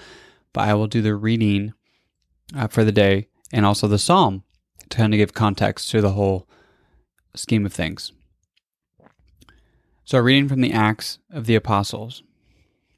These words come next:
After Paul's escorts had taken him to Athens,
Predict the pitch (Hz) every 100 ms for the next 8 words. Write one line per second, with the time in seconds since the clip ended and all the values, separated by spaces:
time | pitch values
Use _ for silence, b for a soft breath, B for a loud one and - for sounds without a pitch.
0 | _ _ _ _ - 143 147 147 196 185
1 | - 135 - 127 117 113 113 107 135 127
2 | 123 123 113 107 104 104 110 151 -